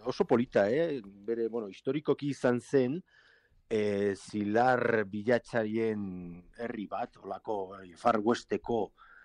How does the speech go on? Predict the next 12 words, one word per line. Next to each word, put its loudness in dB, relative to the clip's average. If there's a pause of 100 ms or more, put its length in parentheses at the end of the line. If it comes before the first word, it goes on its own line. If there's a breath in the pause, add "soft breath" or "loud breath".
(320 soft breath)
holako 0
herri 0
bat, 0
eta -2
orain 2
bihurtu 2
da, 4
eh, -6
luxuzko -8
eski -6
estazio 0
batean, 4